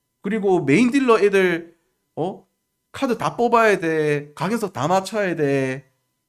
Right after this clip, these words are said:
카드, 배드카드 초월 다 때려야 돼. 원하는 옵션 뽑기는 더럽게 힘들지. 영상 업로드 해드렸죠? 네. 픽업해도 힘들다는 거. 원하는 옵션을 더럽게 뽑기는 힘들고 너무 많아. 근데 이거를 다 하고 나서 딜을 때린다? 딜은 나와.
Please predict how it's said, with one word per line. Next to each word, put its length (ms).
카드, 260
배드카드 420
초월 280
다 140
때려야 460
돼. 420
원하는 300
옵션 260
뽑기는 320
더럽게 340
힘들지. 540
영상 260
업로드 240
해드렸죠? 680
네. 580
픽업해도 480
힘들다는 460
거. 320
원하는 320
옵션을 320
더럽게 260
뽑기는 300
힘들고 920
너무 280
많아. 380
근데 220
이거를 300
다 180
하고 180
나서 240
딜을 300
때린다? 540
딜은 260
나와. 380